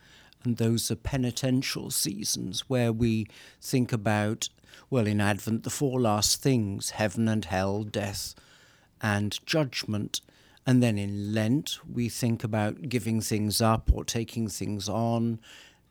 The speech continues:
being a bit more disciplined about our spiritual life, trying to spend a little more time with God in prayer and meditation, uh,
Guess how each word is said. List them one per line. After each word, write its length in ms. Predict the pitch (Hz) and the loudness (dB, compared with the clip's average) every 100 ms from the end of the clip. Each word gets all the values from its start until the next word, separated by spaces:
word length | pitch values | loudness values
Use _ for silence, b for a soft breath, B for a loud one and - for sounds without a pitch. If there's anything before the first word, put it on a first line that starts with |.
| 123 | -6
being 240 | 120 113 | -2 0
a 40 | 110 | 0
bit 200 | 101 110 | 0 -2
more 220 | 120 113 | -2 -2
disciplined 680 | - 117 - 143 123 120 113 | -2 -2 -2 -2 -2 0 -2
about 360 | - 107 107 | -2 -4 -2
our 120 | 117 113 | -4 -2
spiritual 720 | - 131 123 - - 139 123 | -2 -4 -6 -8 -8 -4 -2
life, 640 | 120 117 113 117 113 - b b b _ - _ - | 0 2 2 0 -2 -14 b b b _ -20 _ -10
trying 720 | - 135 135 131 143 143 131 | -8 0 4 6 8 8 6
to 120 | 135 | 4
spend 360 | 123 - 117 113 | -2 0 2 2
a 40 | 113 | 2
little 280 | 113 123 | 2 2
more 280 | 120 120 120 | 2 4 0
time 400 | - 120 120 120 | -2 -4 -2 -2
with 220 | 120 104 | -4 -4
God 300 | - 110 113 | -2 0 0
in 220 | 117 113 110 | -2 -4 -6
prayer 540 | - 120 120 120 120 | -2 -2 0 -2 -2
and 220 | 110 104 | -4 -4
meditation, 840 | 107 107 104 110 123 117 - - 98 b b b b b _ | -6 -6 -8 -6 -6 -8 -12 -12 -14 b b b b b _
uh, 160 | 117 | -6